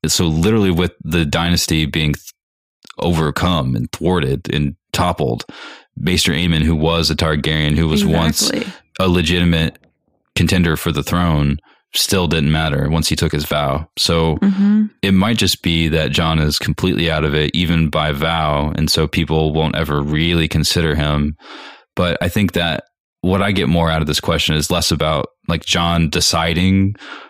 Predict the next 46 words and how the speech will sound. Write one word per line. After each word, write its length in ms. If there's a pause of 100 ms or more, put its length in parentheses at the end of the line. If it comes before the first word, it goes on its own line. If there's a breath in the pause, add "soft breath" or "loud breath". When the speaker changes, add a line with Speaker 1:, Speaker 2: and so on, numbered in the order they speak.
(120)
Speaker 1:
to 100
have 160
a 60
role 240
in 80
things 340
or 160
people 300
deciding 500
because 320
of 80
his 180 (200)
birth, 440 (600 soft breath)
him 240
having 240
a 60
role 200
of 80
things, 280
not 180
only 160
because 340
of 100
the 100
new 140
decision 460
to 100
seemingly 400
elect 300
a 40
leader, 360 (400 loud breath)
but 80
also 220
because 280
of 80
that 140
stuff 240
with 120
Maester 300
Aemon. 400 (400 loud breath)
I 100
think 180
it's 120
Speaker 2:
Mm-hmm. 100
Speaker 1:
more 220
so 540